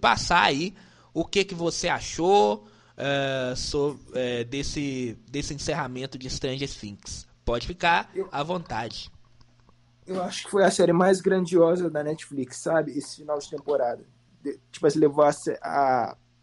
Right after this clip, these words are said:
Speaker 2: série pra um outro patamar. Tipo assim, pra um patamar praticamente cinematográfico, entende? As ba-, a batalha final,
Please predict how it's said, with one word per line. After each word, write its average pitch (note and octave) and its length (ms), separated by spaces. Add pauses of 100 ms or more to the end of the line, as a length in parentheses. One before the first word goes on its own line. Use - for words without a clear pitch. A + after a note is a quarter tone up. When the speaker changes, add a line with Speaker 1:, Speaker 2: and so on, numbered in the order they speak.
(500)
Speaker 2:
série D#3 400
pra D#3+ 140
um D#3 80
outro F#3+ 200
patamar. C3 580 (300)
Tipo - 160
assim, D3+ 200
pra C#3+ 380 (200)
um D#3+ 100
patamar D3+ 420
praticamente D#3+ 520
cinematográfico, F3 840
entende? C3+ 380
As C#3 160
ba-, C#3 240
a C#3+ 120
batalha D3 380
final, C#3+ 640